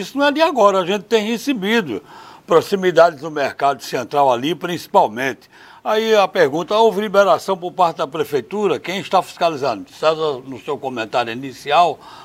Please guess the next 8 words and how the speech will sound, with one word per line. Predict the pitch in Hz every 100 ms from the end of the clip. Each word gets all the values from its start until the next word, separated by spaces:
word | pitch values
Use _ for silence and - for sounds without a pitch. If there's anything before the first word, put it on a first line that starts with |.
| -
Lairinho | 147 131 131 131
agora | 110 147 165
já | 131 147
falaram, | - 113 117 160 160
a | 156
prefeita | 160 139 - 185 202 202
Rosalba | 147 175 139 175 180 170
Ciarline | - 175 127 160 208